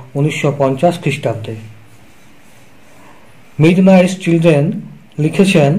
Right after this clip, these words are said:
সলমন রুশদি। এরপর একটি বাক্যে উত্তর দাও। বেঙ্গল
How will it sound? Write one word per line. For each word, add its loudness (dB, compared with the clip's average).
সলমন 2
রুশদি। 0
এরপর 2
একটি 0
বাক্যে 2
উত্তর -2
দাও। -2
বেঙ্গল 4